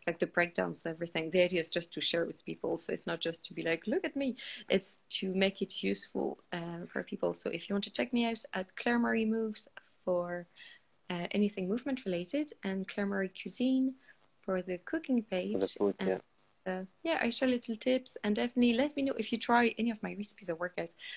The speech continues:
Speaker 1: It's always great to get feedback,
Speaker 2: Mm.
Speaker 1: um, and I would really appreciate it.
Speaker 2: Yeah. That's awesome. Yeah, thank you so much for your time. I really appreciate you.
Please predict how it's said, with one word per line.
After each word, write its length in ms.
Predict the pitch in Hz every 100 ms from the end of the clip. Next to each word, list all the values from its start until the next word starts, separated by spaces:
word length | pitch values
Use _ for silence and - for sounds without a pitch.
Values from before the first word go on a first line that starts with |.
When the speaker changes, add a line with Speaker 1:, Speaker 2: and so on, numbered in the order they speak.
| -
Speaker 1:
It's 100 | -
always 160 | 208
great 240 | - 190 -
to 80 | 175
get 200 | 180 -
feedback, 540 | 196 180 - 180 - - - -
Speaker 2:
Mm. 120 | 196 165 165 -
Speaker 1:
um, 220 | 170 185 175 _ - 190
and 160 | 180
I 80 | 180
would 200 | 180 185 202
really 140 | 208
appreciate 460 | 220 302 - 370 -
it. 80 | -
Speaker 2:
Yeah. 160 | 92 - _ _ _ _ _ _ _ _ _ _ _ _ _
That's 180 | 98 -
awesome. 400 | 101 98 98 92
Yeah, 220 | 95 95 -
thank 160 | 107 107
you 40 |
so 180 | - 113
much 220 | 113 110
for 80 | -
your 120 | 104
time. 200 | 101 107 101
I 60 |
really 240 | 98 101 98
appreciate 640 | - 101 98 101 95 -
you. 220 | 143